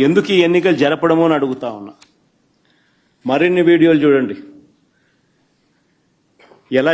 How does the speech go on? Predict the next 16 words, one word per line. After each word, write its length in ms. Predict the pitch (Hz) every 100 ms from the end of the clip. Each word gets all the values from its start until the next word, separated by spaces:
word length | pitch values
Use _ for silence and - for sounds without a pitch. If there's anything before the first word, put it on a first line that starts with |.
| 160
జరిగాయో 380 | 160 160 165 156
మీకే 200 | 151 147 143
అర్థమైతే. 360 | 135 127 123 120
ఉదయం 280 | 143 170 180 165
నాలుగు 240 | 160 156 151
గంటల 240 | 160 160 160
నుంచే 180 | 156 175 175
పులివెందుల 460 | 156 160 160 156 151
మండలం 320 | 147 147 160 160
ఎర్రపల్లిలో 540 | 143 147 151 147 147 165 180 -
పోలింగ్ 340 | 156 165 160 147
బూత్ను 320 | 160 160 175 170
టీడీపీ 380 | 160 165 160 156
వాళ్ళు 180 | 151 147 135
అధీనంలోకి 560 | 135 156 151 143 147 147
తీసుకున్నారు. 480 | 135 - 127 113